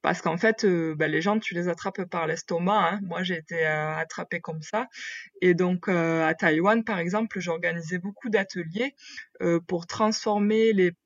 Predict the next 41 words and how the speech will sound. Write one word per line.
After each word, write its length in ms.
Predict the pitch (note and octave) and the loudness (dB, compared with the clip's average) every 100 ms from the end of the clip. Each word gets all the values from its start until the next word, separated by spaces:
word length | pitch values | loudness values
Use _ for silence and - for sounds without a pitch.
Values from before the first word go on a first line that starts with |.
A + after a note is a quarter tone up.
| _ - | _ 0
plantes 360 | A3 G#3+ G#3+ | 4 4 4
aromatiques 680 | G#3 G3+ G3 F#3+ G3 G3+ F#3 | 0 2 0 -2 -4 -10 -8
du 120 | F3+ | -6
jardin 540 | F3+ F3+ F3 F#3+ G3+ F3+ | -4 -4 -2 0 0 -2
ou 60 | |
les 100 | E3 | -6
fruits 300 | D#3+ - G3 | -6 -6 -6
du 100 | F3 | -6
jardin 340 | E3+ E3+ E3+ F3 | -6 -4 -4 -6
forêt 460 | - E3+ G#3+ A#3+ - | -6 0 2 2 2
en 160 | F#3+ G3 | 0 2
boissons 540 | F3+ F3+ G3 G#3+ G#3+ | 2 0 0 -4 -4
pétillantes 640 | G3+ F#3 - G3 G3 G3+ | -6 -8 -6 -2 -2 -2
naturellement 760 | F3+ F3 G3 - F#3+ F3 F3 E3+ | -4 -2 -4 -6 -6 -6 -4 -6
fermentées. 640 | F3 F3+ E3 D#3+ D#3 B3 - - - - | -6 -6 -6 -6 -4 -6 -6 -20 -20 -10
Donc, 140 | E3 F#3 | -6 0
en 40 | |
fait, 140 | F#3+ | 0
tu 160 | G#3+ F3+ | -2 -6
te 60 | - | -8
fais 180 | E3+ E3 - | -2 -4 -2
ton 160 | F3 E3+ | -6 -4
petit 320 | G#3+ G#3+ G#3+ | -4 -4 -4
soda 380 | - F3+ F3 E3+ | -2 -2 0 0
à 40 | |
maison, 480 | E3+ E3 D#3+ F#3+ C4 - - - - | 0 -2 -2 -2 -4 -10 -16 -16 -4
mais 160 | F3 B3 | 2 4
c'est 180 | - B3+ | 4 0
fermenté, 640 | A#3 G3 F#3+ F3+ A3 E4 B3 | 2 0 0 0 2 2 2
donc 200 | G3 G3+ | -4 -4
ça 180 | G3 | -4
reste 500 | F3 F#3+ - F#3+ F3 | -4 -4 -6 -8 -8
très 200 | - A#3 | -4 -4
sain. 300 | A3+ - G3+ D#4 - - - | -4 -2 -4 -4 -12 -14 -6
Et 80 | - | -4
puis, 160 | G#3 F#3+ | 0 0
en 80 | F#3 | 0
plus, 160 | - | -2
c'est 220 | - G#3 | -4 -4
très 300 | G3+ C#4+ C#4 | -4 -4 0
anim-, 340 | B3 G3+ F#3+ | 0 2 0